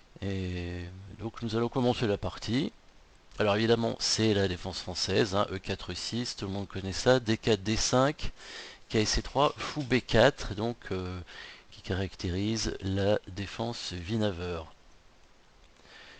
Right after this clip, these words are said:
Euh, l'adversaire a joué E cinq, cavalier E sept. Cavalier E sept, euh, avant de jouer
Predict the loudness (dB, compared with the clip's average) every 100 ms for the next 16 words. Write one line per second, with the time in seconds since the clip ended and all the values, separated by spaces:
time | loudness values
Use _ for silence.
0 | -20 -20 -20 -20 -18 -8 -6 -4 -4 -2
1 | 0 0 0 0 0 -4 -6 -6 -4 -2
2 | 2 2 0 -6 -2 0 2 2 0 -2
3 | -2 -4 0 4 2 2 0 0 -2 -10
4 | -16 -16 -4 2 6 6 6 2 2 4
5 | 4 4 0 2 2 2 2 2 0 4
6 | 4 6 4 4 4 2 -6 -6 -4 -2
7 | 0 2 6 6 4